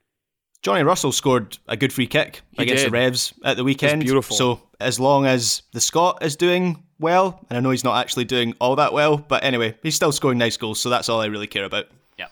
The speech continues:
Speaker 3: rock bottom in the West, I remind you, Graham. Anyway. Thank you very much, Jacob, for the question. Andrew McPherson says, "Primarily for Graham this question, and others may weigh in too, if national teams had to pull directly from their national flags,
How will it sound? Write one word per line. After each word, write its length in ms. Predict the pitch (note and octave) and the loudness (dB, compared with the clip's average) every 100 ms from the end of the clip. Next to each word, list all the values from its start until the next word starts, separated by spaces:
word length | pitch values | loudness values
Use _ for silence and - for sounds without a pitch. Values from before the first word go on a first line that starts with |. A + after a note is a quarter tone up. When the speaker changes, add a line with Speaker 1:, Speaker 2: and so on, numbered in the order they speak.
| _ | _
Speaker 3:
rock 200 | A2 B2+ | -16 -14
bottom 220 | A2+ F#2 | -16 -14
in 80 | F#2+ | -14
the 60 | F#2 | -14
West, 300 | D#2+ - - - | -14 -16 -20 -20
I 60 | F2 | -18
remind 260 | E2 E2+ | -16 -16
you, 100 | E2 E2 | -18 -20
Graham. 240 | D#2+ D#2+ _ _ _ | -20 -20 _ _ _
Anyway. 220 | F#2+ F2 _ _ _ _ - - _ - - - _ _ | -20 -20 _ _ _ _ -20 -20 _ -20 -20 -20 _ _
Thank 180 | G3+ G#3 | -4 -2
you 60 | A#3 | 0
very 220 | C#4 D4 | 0 2
much, 280 | D4+ D4+ - | 0 -2 -4
Jacob, 520 | C4+ E4+ C#4 C#3 - | 0 0 0 -4 -4
for 300 | F#3+ G3+ G#3 | -2 0 2
the 180 | F#3 G3+ | -2 -6
question. 720 | - B3+ C4 - A#3+ F#3+ F#3+ | -4 -4 -4 -4 -2 -2 0
Andrew 260 | G3+ G#3+ A#3 | -4 -4 -8
McPherson 680 | - B3+ C#4+ - B3+ F3 C3 | -6 -2 0 0 0 -2 -2
says, 340 | E3+ D3 C3 | -2 0 -2
"Primarily 560 | - A#3+ C4 C#4+ C4+ A3+ | -2 0 2 2 2 0
for 120 | D#3+ | -2
Graham 300 | D#3 D3+ C#3 | 0 0 -2
this 160 | C3+ | -6
question, 460 | - C#3+ C3+ G3+ A3+ _ _ _ _ | -4 -6 -4 -6 -6 _ _ _ _
and 140 | D3+ C#3+ | -10 -2
others 280 | B2 A#2+ A#2 | -2 -2 -4
may 180 | A2 | -4
weigh 260 | G#2+ G#2+ G#2 | -4 -4 -4
in 120 | G2+ | -6
too, 280 | G2+ C3+ F#3 | -8 -10 -8
if 180 | G#3+ A3 | -6 -6
national 540 | A3 B3 D4 C#4 C4 G#3 | -4 -2 -2 -2 -6 -6
teams 380 | G#3 F3 C3 | -4 -2 -2
had 140 | D3+ D3+ | -6 -8
to 60 | |
pull 200 | - F3 | -8 -8
directly 580 | D3 C#3+ F#3+ - C3 G2 - | -6 -6 -6 -6 -12 -14 -10
from 200 | B2+ A#2+ | -8 -4
their 120 | A2+ | -4
national 380 | A#2 A2+ - G#2+ | -4 -8 -10 -14
flags, 440 | - G#2 B2+ - | -6 -4 -4 -8